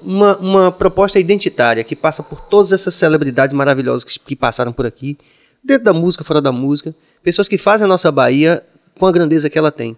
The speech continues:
né? Que fazem a grandeza da nossa Bahia. Então,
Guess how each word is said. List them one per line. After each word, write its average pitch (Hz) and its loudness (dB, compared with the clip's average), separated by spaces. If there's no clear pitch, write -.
né? 127 -12
Que 151 -8
fazem 147 -2
a 113 -2
grandeza 117 -2
da 104 -10
nossa 101 -12
Bahia. 95 -14
Então, 185 2